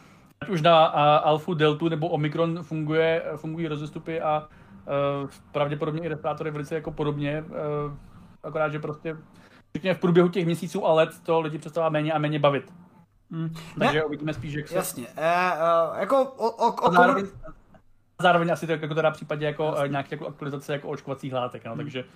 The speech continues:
Speaker 1: dneska, dneska už se teda jako byla zpráva, že nějaký ty Pfizeři už na tom jako pracujou, samozřejmě, určitě, takže nikdo neřekne, že to je moc rychle a, eh, že to všechno věděli dopředu,
Speaker 2: <laughs>
Speaker 1: takže, eh, taky super. Eh,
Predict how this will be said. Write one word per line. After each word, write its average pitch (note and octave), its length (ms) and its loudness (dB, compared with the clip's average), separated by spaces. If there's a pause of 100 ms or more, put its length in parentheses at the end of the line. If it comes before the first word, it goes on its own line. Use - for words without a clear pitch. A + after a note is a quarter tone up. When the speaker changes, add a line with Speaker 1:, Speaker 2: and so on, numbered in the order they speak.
(420)
Speaker 1:
dneska, E3+ 320 2
dneska E3 240 -6
už D#3+ 100 -4
se F3 80 -16
teda E3+ 160 0
jako E3 340 -2
byla D3 160 0
zpráva, D3 320 -2
že D3 280 -4
nějaký C#3 260 -6
ty D#3 80 -10
Pfizeři D3+ 360 -6
už D3+ 100 -8
na D3 80 -6
tom C#3+ 100 -6
jako C3+ 160 -6
pracujou, F#3 540 -2
samozřejmě, D#3+ 640 -6 (680)
určitě, D#3+ 340 -8
takže D3 360 -4 (380)
nikdo C#3+ 200 2
neřekne, D3 360 2
že C#3 100 0
to D3 120 0
je D3 80 4
moc C#3 160 -2
rychle C#3 380 0
a, C3+ 340 2 (440)
eh, B2+ 40 -8 (180)
že - 120 -14
to C#3 140 -4
všechno C#3 240 -8
věděli C#3 200 -4
dopředu, D3+ 460 -4 (140)
Speaker 2:
<laughs> - 320 -14
Speaker 1:
takže, C3 200 -4 (260)
eh, B2+ 40 -4
taky B2+ 220 -8
super. E3+ 520 0
Eh, D3 960 -4